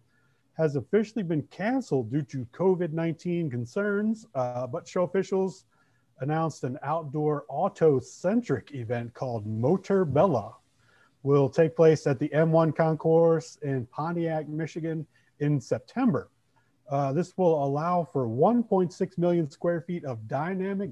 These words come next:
vehicle testing and technology display space. Uh, so do we think this is a one-time thing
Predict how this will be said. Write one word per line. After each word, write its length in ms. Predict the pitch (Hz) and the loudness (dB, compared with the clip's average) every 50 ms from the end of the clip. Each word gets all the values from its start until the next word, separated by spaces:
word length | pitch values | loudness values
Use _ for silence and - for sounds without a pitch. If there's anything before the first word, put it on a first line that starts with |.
| 107 - | -8 -8
vehicle 380 | 151 165 190 175 - 139 120 - _ | -4 -4 -4 -4 -6 -10 -14 -12 _
testing 580 | - 208 220 - - _ 120 113 127 190 220 214 - _ _ _ _ _ _ _ - | -6 -6 -6 -6 -10 _ -10 -6 -6 -4 -6 -6 -8 _ _ _ _ _ _ _ -10
and 200 | 127 127 120 - | -8 -8 -8 -6
technology 680 | - 147 151 - - 147 165 185 185 165 139 180 180 151 | -6 -8 -8 -4 -4 -2 -2 -2 -2 -2 -4 -4 -4 -4
display 500 | 135 117 - - - - 180 220 226 208 | -6 -8 -8 -12 -10 -6 -6 -4 -4 -6
space. 520 | - - - - - - - - - _ _ _ _ - - - - - _ _ _ _ _ _ - | -6 -6 -6 -6 -6 -6 -12 -18 -20 _ _ _ _ -6 -6 -6 -8 -14 _ _ _ _ _ _ -10
Uh, 260 | 160 165 175 170 165 | -6 -4 -2 -2 -4
so 320 | 151 - - 220 202 165 139 | -4 -2 0 2 2 4 2
do 140 | 123 139 147 | 2 0 0
we 120 | 180 202 | 0 0
think 240 | 190 - 214 190 160 | 0 0 0 2 2
this 160 | 214 208 208 | 0 0 0
is 100 | 190 156 | 0 0
a 80 | 156 135 | 0 0
one-time 640 | 123 127 135 156 180 202 190 - 190 185 180 180 156 | 2 2 2 2 2 2 0 0 0 0 0 0 -2
thing 500 | - - 202 202 202 202 202 202 202 | -4 -4 -4 -4 -2 -2 -2 -4 -4